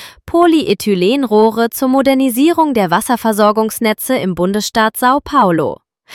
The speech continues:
Sabesp versorgt rund achtundzwanzig Millionen Menschen in dreihundertfünfundsiebzig Gemeinden. Es handelt sich um den größten Infrastrukturauftrag in der Geschichte von Georg Fischer. Was ist passiert?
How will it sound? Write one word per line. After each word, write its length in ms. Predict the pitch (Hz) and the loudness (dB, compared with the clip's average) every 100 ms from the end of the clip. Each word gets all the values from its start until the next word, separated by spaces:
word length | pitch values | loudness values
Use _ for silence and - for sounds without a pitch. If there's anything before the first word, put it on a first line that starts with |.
| - - - | -18 -18 -6
Sabesp 600 | 190 170 165 254 - - | 0 0 2 0 -2 -2
versorgt 480 | 262 233 254 - | 0 2 0 0
rund 140 | 262 247 - | -4 -4 -4
achtundzwanzig 880 | 302 - 320 285 - 220 220 226 - | -4 -4 -6 -6 -2 -2 -2 -6 -2
Millionen 460 | 196 190 190 170 | 0 0 0 0
Menschen 520 | 170 208 262 - 247 240 - - - | -2 -2 -4 -4 -4 -4 -10 -14 -2
in 180 | 262 | 0
dreihundertfünfundsiebzig 1400 | 233 214 294 311 285 247 220 220 220 214 190 202 - 214 - | 0 0 0 0 0 0 0 -2 0 0 -2 -4 -4 -8 -4
Gemeinden. 640 | 269 254 196 160 151 151 - _ _ _ _ _ - | -2 0 0 -2 -6 -10 -12 _ _ _ _ _ -2
Es 240 | 294 - | -2 0
handelt 360 | 294 339 311 - | 0 2 2 2
sich 240 | 233 - | -2 0
um 120 | 214 | -2
den 200 | 202 185 | 0 0
größten 600 | 175 180 254 311 - 240 | 0 0 2 0 -4 -4
Infrastrukturauftrag 1400 | 185 240 - 226 202 - 220 - 233 - 214 - 226 214 - | -2 -4 -2 -2 -2 -4 -6 0 0 2 0 -4 0 0 0
in 120 | 247 | -2
der 120 | 233 | -2
Geschichte 480 | 233 - 330 - 277 | -2 -2 -4 -4 -4
von 240 | - 233 | -2 -2
Georg 340 | 185 180 226 - | 0 0 0 -2
Fischer. 400 | - 214 175 107 - _ _ _ _ | -6 -2 -4 -4 -10 _ _ _ _
Was 240 | 185 175 - | -4 -2 -4
ist 160 | 165 | -8
passiert? 640 | - 165 - 190 302 - | -6 -6 -2 -2 -2 -6